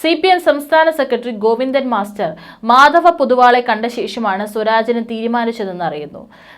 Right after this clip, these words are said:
സി പി എം സഹയാത്രികനായിരുന്ന ജി ശക്തിധരനാണ് വളരെ പ്രധാനപ്പെട്ട വെളിപ്പെടുത്തൽ നടത്തിയിരിക്കുന്നത്. സമൂഹ മാധ്യമങ്ങളിൽ ഇത്തരം ഒരു പ്രസ്താവന നടത്തിയ ശേഷം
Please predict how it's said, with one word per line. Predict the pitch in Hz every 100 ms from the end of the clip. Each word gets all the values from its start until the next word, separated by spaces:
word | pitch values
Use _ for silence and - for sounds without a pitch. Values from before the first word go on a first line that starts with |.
| _ -
സി | 262
പി | 247
എം | 277 277
സഹയാത്രികനായിരുന്ന | 269 277 285 262 262 269 269 262 220 214 214 240
ജി | 214 254
ശക്തിധരനാണ് | 277 247 240 254 247 240 233 185 190
വളരെ | 202 208 214
പ്രധാനപ്പെട്ട | 214 208 214 226 247 - 208
വെളിപ്പെടുത്തൽ | 208 202 202 202 196 202
നടത്തിയിരിക്കുന്നത്. | 185 170 165 156 - 156 147 - - - - - _
സമൂഹ | 294 302 359
മാധ്യമങ്ങളിൽ | 381 359 349 370 339 330 339
ഇത്തരം | 277 285 311 311
ഒരു | 277 277
പ്രസ്താവന | 233 233 269 269 269
നടത്തിയ | 240 220 226
ശേഷം | 233 220 190 196